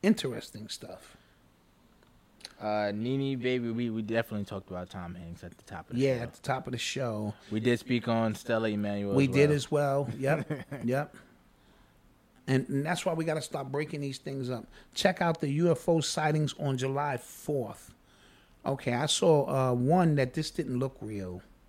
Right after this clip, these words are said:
Speaker 1: Master J was on some live matter-ish. And why, uh, I don't know.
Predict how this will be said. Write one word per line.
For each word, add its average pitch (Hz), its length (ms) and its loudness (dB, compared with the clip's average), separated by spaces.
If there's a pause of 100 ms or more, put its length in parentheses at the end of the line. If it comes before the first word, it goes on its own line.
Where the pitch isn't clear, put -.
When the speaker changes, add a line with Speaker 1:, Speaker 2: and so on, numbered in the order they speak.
(480)
Speaker 1:
Master 135 380 0
J 143 240 2
was 127 240 -2
on 131 180 0
some 131 500 -2 (380)
live 127 680 -2
matter-ish. 127 1000 -4 (840)
And 104 200 -2
why, 120 420 0 (120)
uh, 123 80 -4 (100)
I 117 60 -8
don't 113 260 -8
know. - 200 -10